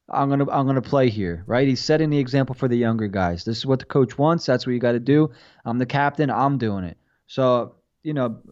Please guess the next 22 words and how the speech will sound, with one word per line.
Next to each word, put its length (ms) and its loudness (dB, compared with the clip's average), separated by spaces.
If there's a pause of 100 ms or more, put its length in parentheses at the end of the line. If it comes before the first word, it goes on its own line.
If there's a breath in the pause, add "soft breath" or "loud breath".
(120)
props 300 0
for 140 0
that. 340 0 (380 soft breath)
Um, 540 -4 (1300)
the 160 2
other 200 6
thing 280 2
that 80 4
I'm 120 2
seeing, 340 -2
and, 120 -2
and 180 -4
this 160 -4
is 80 -6
where 180 4
the 100 0
more 220 2
educated 600 0
opinion 400 0
comes 260 0
in, 280 2 (380 loud breath)
uh, 500 2